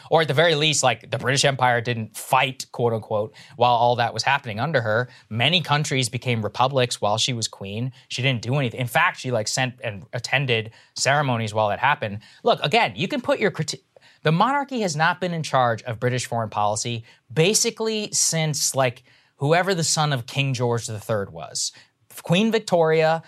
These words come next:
was the last person who had any say in the British Empire whatsoever. And even though this,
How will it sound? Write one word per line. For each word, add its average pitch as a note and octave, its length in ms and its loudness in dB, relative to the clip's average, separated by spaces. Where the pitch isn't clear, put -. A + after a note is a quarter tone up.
was B2 180 2
the A2+ 100 -2
last G#2+ 340 2
person C3 340 -2
who A2+ 120 -6
had G2 180 -4
any C3 280 -4
say C#3+ 520 2
in B2+ 140 -2
the A#2+ 100 -2
British C3 280 -2
Empire C3 400 2
whatsoever. A#2+ 640 0
And G3+ 100 2
even B3+ 180 2
though E3+ 60 0
this, D#3 200 0